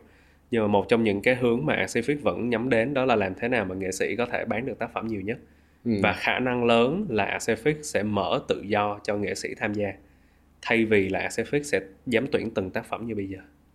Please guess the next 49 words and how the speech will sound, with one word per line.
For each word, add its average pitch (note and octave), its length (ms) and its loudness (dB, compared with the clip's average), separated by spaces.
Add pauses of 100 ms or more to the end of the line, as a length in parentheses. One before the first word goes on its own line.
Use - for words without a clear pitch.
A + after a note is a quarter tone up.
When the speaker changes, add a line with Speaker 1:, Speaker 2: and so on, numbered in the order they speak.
(200)
Speaker 2:
Ừ. B2 80 2 (440)
Speaker 1:
Ừ. G2 60 -8 (1000)
Speaker 2:
Ờ, A#2+ 400 6
cái B2+ 120 6
mở D3 440 6 (140)
tự - 140 2
do C3+ 240 8
như C#3 140 4
vậy - 240 4
thì F#2+ 400 2
đó A2 180 8
là C3 160 6
cái A2 160 -2
hướng G#2 280 4
tới G#2+ 140 4
cái A#2+ 80 0
việc B2+ 120 2
là G#2 80 4
mình F#2 140 2
xây C3 240 2
dựng A#2 340 2
một F#2 120 -2
cái G#2+ 200 2
thị D3+ 160 2
trường. F2 420 4 (180)
Bây C3+ 100 4
giờ C3 60 6
giả A2 140 6
sử F2 340 4
thị - 120 0
trường G#2+ 160 2
đã E2 80 0
có F#2+ 260 6
rồi A#2+ 180 6
thì F#2+ 240 0 (360)
lúc E3 120 4
đấy C3 160 8
liệu D#3+ 200 6
mình A2 160 4
có A2 120 4 (120)
cần E3 140 4
phải D#2+ 140 0 (120)
quay D#3+ 160 6
lại D3 300 4
cái A#2 80 2
việc B2 220 4
là G#2 120 2
mình G2 240 0
lại F#2 260 -2